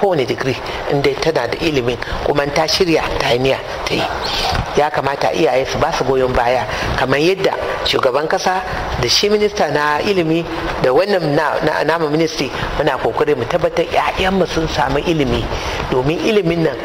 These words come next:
ita ce babban ma-, makama da zai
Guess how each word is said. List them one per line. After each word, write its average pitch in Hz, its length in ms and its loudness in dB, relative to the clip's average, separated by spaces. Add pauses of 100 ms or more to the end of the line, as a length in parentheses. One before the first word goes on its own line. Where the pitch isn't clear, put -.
(220)
ita - 180 0
ce 156 180 0
babban 135 440 0
ma-, 143 100 0 (260)
makama 156 520 2 (540)
da 123 80 4
zai 117 180 0